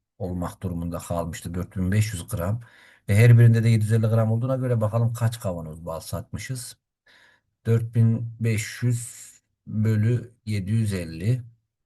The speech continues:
Şu sıfırları gönderelim. Burada biraz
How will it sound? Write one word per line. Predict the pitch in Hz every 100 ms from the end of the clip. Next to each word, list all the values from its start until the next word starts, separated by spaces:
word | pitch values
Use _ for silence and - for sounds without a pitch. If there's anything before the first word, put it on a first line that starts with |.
| _ _ _ _ _ _ _ _ _ _
Şu | 113
sıfırları | 113 110 92 82
gönderelim. | 80 90 110 120 120 120 120 120 _ _ _ _ _ _ -
Burada | 110 113 101 98 90
biraz | 92 98 104 -